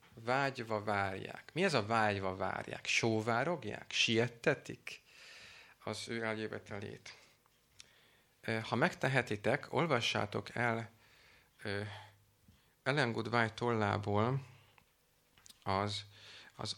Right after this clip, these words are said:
azt hiszem, az, az Apostol története című könyvből, hogy Pál apostol utolsó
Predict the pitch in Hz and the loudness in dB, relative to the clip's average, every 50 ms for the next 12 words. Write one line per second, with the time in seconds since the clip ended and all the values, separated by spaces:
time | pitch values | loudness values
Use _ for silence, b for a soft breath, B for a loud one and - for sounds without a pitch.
0 | - - - 113 - 123 - 127 113 110 104 110 117 - - - - - - - | -12 -8 -4 -2 -2 -2 0 -2 -2 -2 -2 -4 -6 -8 -10 -12 -14 -12 -8 -4
1 | 110 127 123 - 117 104 - - 107 101 101 - 113 104 - 110 101 104 104 - | -2 0 2 2 2 0 2 2 0 0 2 2 0 0 0 0 0 0 0 0
2 | - 110 104 101 101 101 - 107 104 101 101 104 101 101 104 110 123 139 139 - | 0 0 2 0 0 0 -2 -2 -2 -2 -2 0 2 2 2 2 0 -2 -4 -6
3 | B B B B B B B B B B B B - - 107 - - - 143 147 | B B B B B B B B B B B B -6 -6 -6 -4 0 2 2 4
4 | 131 110 101 - 110 104 101 - - - 113 104 110 - - - 98 95 92 - | 4 2 0 0 0 -2 -2 -2 -6 -4 -4 -4 -4 -4 -4 -4 -4 -4 -2 -2
5 | - - 104 95 95 98 95 - | -4 -4 -4 -4 -6 -6 -10 -12